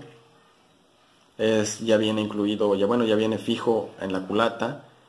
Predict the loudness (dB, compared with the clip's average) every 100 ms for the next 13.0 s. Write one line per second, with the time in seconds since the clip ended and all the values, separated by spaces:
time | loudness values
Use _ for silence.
0 | _ -8 -2 0 4 2 4 0 2 -2
1 | 0 0 2 2 0 0 0 2 2 -2
2 | -4 -2 -2 -2 -6 -14 -20 -20 -20 -6
3 | -4 -4 -8 -4 -2 0 0 -2 -4 -2
4 | 0 2 0 -4 -14 -8 -8 -8 -4 0
5 | 0 0 -6 -4 -2 -2 -2 -2 -2 -2
6 | 0 -2 -2 -6 -4 -6 -2 -2 -2 -4
7 | -6 -8 -6 -2 -2 -6 -18 -20 _ _
8 | -20 -20 -20 -20 _ _ 0 4 4 4
9 | 0 -2 0 2 2 0 -2 2 2 4
10 | 2 0 -6 -18 -20 -20 _ _ -4 0
11 | 2 0 0 -2 0 -4 0 0 0 0
12 | 0 -2 -2 0 -2 -2 -8 -6 -8 -8